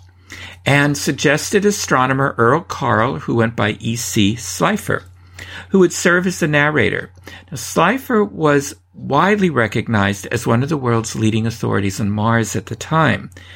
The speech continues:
Within two weeks, Kimball sent Wilson a script and storyboard for the episode with an explanation that the script was kept simple, s-, quote, "so that the average viewer won't switch stations to Liberace and his piano,"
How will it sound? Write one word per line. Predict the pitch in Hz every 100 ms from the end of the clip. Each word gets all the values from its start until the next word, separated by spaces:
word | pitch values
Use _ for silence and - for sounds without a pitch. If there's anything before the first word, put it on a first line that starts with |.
| - - -
Within | 143 185 151
two | - 214
weeks, | 175 220 202 -
Kimball | - - 208 240 220
sent | - 185 -
Wilson | 147 143 -
a | 175
script | - - 110 -
and | 147 165
storyboard | - - 180 247 240 131 113
for | -
the | 120 113
episode | - 120 147 139
with | 269 -
an | 311
explanation | 262 - - 170 165 185 - 131 95 - - -
that | 160
the | 180
script | - - 220 220
was | 233 - _ _ -
kept | 196 -
simple, | - - 196 190 120 98
s-, | - - - _ _ -
quote, | - 160 127 214 - - - - -
"so | - 220
that | 202 190 175
the | 180 156
average | 151 160 160 156 -
viewer | 127 156 165 127
won't | 127 127 170 -
switch | - 208 - -
stations | - 190 202 - - 151
to | - 170
Liberace | 139 185 208 185 269 - 156 147
and | 127 123
his | 127 127 -
piano," | - - 143 113 90 92